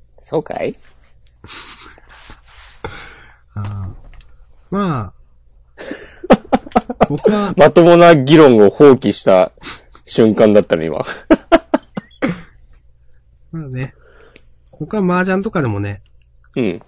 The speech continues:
Speaker 2: 考えるのめんどくせえってなったらね。もう楽しい方向へ行くんで。
Speaker 1: 留意層狙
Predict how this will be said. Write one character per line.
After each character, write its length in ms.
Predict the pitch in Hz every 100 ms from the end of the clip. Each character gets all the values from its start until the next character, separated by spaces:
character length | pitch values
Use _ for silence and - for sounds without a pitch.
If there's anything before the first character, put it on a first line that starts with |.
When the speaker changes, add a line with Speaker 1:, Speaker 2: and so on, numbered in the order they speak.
| _ _
Speaker 2:
考 100 | 180
え 140 | 180
る 40 | 190
の 100 | 139
め 100 | 143
ん 40 |
ど 60 | 160
く 60 | -
せ 80 | 170
え 20 |
っ 40 |
て 120 | 170
な 80 | 107
っ 80 | 113
た 140 | -
ら 60 | 92
ね。 220 | 90 90 _ _ _ _ _ _ _ -
も 100 | 143
う 40 |
楽 200 | - 143 139
し 120 | 156
い 40 |
方 200 | 120 110
向 180 | 104 104
へ 40 | 98
行 80 |
く 120 | - 98
ん 80 |
で。 200 | 87 80 _ - _ _ _ _ _ _ _ _ _ _ _ _ _ _ _ -
Speaker 1:
留 240 | 127 127 120
意 100 | 113
層 160 | 104
狙 120 | 92